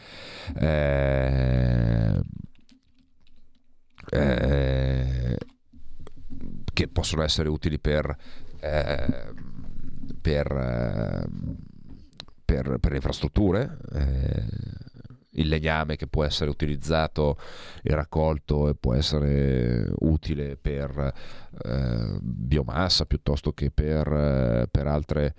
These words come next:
eh, eh, per altre situazioni. Quindi, eh, c'è,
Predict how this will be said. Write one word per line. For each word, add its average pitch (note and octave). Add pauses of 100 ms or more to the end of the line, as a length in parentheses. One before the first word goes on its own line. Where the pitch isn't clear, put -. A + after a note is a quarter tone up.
(400)
eh, C2 (1600)
eh, C2 (1400)
per D#2+
altre D2+
situazioni. F2+ (1300)
Quindi, A2 (540)
eh, F2
c'è, C3+